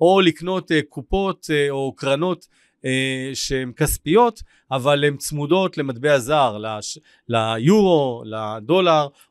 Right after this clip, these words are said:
או לסל, אה, מטבעות. זה בגזרה הזאת של להגן על הכספים הקיימים בחשבונות העסקיים של החברה.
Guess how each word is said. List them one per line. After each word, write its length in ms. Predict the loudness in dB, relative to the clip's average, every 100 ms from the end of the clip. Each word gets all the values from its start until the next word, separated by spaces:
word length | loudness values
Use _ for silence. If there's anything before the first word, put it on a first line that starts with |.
| -4
או 100 | 0
לסל, 500 | 0 2 2 2 0
אה, 180 | 0 0
מטבעות. 520 | -2 -2 0 0 -2 _ _ _
זה 320 | 0 2 2 2
בגזרה 720 | 2 2 2 -2 -4 0 2
הזאת 340 | 2 0 -4 -6 _ _
של 200 | -2 0
להגן 360 | 2 0 -2 -2
על 100 | -4
הכספים 500 | -6 -10 -6 -4 -4
הקיימים 520 | -4 -4 -2 -4 -6 -12 _ _
בחשבונות 760 | -4 0 -2 -2 -2 0 0 0
העסקיים 580 | 0 0 -4 -6 -8 -8
של 180 | -10
החברה. 360 | -12 -14 -16 -18